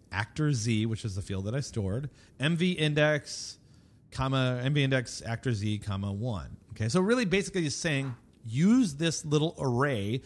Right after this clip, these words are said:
that I created and attached to this particular event as kind of a little holding place so I can make some brand new fields. And it was,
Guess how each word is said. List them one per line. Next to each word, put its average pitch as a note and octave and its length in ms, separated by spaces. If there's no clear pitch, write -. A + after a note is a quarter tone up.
that A#2+ 100
I B2+ 100
created D3+ 500
and A#2+ 100
attached C#3+ 480
to B2 80
this C3 220
particular B2+ 520
event A2 440
as D#3 200
kind G#3 240
of C3+ 80
a A#2+ 40
little F#3+ 180
holding F#3 480
place - 540
so - 120
I B2+ 40
can B2+ 120
make D#3 160
some C#3 160
brand A#2 260
new G#2+ 100
fields. G2+ 380
And C3+ 80
it D3 40
was, C#3 280